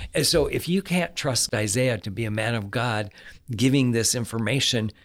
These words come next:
for short term, you certainly couldn't trust him for the long term. So what happens is that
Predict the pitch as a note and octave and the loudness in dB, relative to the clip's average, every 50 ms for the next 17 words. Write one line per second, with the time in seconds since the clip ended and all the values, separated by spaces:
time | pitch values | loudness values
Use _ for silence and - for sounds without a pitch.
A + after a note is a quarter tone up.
0 | _ _ _ - B2 G2 - - F#3 G#3+ - - B2 G#2+ G#2 G#2+ G#2+ - _ _ | _ _ _ -2 0 2 2 2 2 0 0 0 0 0 0 0 -2 -6 _ _
1 | D#3+ D#3 - - D#4+ F4+ - A#2+ A2+ G#2 - - B2 A2 G2+ - - A2+ G2+ - | 0 2 2 2 0 -2 -2 -2 -4 -4 0 -2 -2 -2 -2 -4 -4 -2 -2 -2
2 | - - G#2+ G2+ F#2+ - A2 G2 G#2 G2+ A2+ B2+ F3 F3+ D#3+ - F2+ - - - | -2 -2 -4 -4 -4 -6 -4 -2 0 0 0 0 0 -2 -4 -6 -8 -8 -10 -12
3 | F2 - - - - - - _ - - C3+ A#2+ A2 F#2 - D#3 F3 F3 - A#2+ | -16 -18 -20 -20 -20 -20 -8 _ 0 0 2 2 0 0 0 -2 -2 -2 -2 -2
4 | A2+ A2 G2+ A2+ G#2+ G2+ A2 - | -2 -2 -2 -4 -2 -4 -6 -6